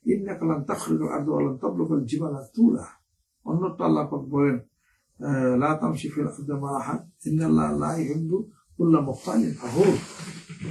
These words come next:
আল্লাহ অন্য সূরা, সূরার মধ্যে আল্লাহ পাক বলেন, "অহংকার করো না, মেলায় পারো বুঝো, এটাও করো না, চুপ থাকো, মাথা নত করো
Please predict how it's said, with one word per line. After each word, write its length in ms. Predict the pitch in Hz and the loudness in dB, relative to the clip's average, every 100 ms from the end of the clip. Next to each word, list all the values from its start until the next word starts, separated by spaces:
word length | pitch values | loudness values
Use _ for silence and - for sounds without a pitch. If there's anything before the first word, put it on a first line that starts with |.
| - - | -10 -10
আল্লাহ 180 | - 135 | -6 -2
অন্য 200 | 156 165 | 0 -2
সূরা, 280 | - 147 143 117 - | -2 -4 -4 -6 -4
সূরার 200 | 131 127 | -2 0
মধ্যে 220 | 123 117 | -2 -4
আল্লাহ 180 | 127 120 - | -8 -10 -12
পাক 120 | 113 | -12
বলেন, 260 | 113 101 - _ _ - - - | -10 -10 -12 _ _ -20 -18 -12
"অহংকার 380 | - 147 156 165 | -4 -2 0 0
করো 200 | 165 170 | 2 0
না, 260 | 170 185 214 _ _ _ _ - | 2 -2 -4 _ _ _ _ -8
মেলায় 300 | 135 151 156 | -4 0 0
পারো 300 | 160 160 160 | 0 0 2
বুঝো, 320 | 165 160 180 - _ - | 0 0 -2 -6 _ -8
এটাও 260 | 113 135 | -4 -4
করো 260 | 165 180 185 | -2 -2 -2
না, 200 | 190 220 - - - - - _ - | -4 -6 -10 -14 -12 -12 -14 _ -6
চুপ 200 | 160 147 | -6 -4
থাকো, 360 | 151 147 202 226 | -6 -4 -4 -4
মাথা 240 | 131 131 156 | -6 -6 -4
নত 200 | 170 170 | -4 -4
করো 320 | 165 175 | -2 -2